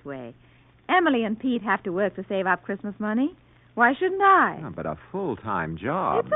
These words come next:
Speaker 1: only for a month. It makes me feel fifteen years younger. I've been studying the manual.
Speaker 2: Manual?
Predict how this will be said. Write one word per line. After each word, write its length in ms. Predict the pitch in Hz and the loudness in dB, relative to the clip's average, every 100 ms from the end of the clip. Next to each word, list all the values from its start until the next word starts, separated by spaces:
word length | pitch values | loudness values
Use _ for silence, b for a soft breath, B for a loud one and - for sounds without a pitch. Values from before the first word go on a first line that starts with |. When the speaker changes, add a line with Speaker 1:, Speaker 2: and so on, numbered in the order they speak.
| 508 | 2
Speaker 1:
only 160 | 330 | 2
for 160 | 202 208 | 0 0
a 80 | 180 | 0
month. 380 | 160 139 151 - - b b b b | -2 -4 -4 -12 -20 b b b b
It 120 | - 330 | -2 2
makes 220 | 359 - | 2 2
me 140 | 302 - | -2 0
feel 220 | 269 233 | 0 0
fifteen 600 | 240 403 415 320 294 277 | 2 2 4 4 6 6
years 240 | 262 240 | 6 2
younger. 480 | 214 202 214 131 131 - _ _ - | 0 -2 -2 -6 -12 -18 _ _ 2
I've 180 | - 302 | 4 4
been 140 | 262 - | 2 2
studying 380 | 339 311 240 | 2 4 2
the 80 | 208 | 0
manual. 520 | 226 262 233 160 113 - _ _ _ _ - | 4 4 4 -4 -12 -18 _ _ _ _ -8
Speaker 2:
Manual? 440 | 98 156 143 60 | -2 0 0 -6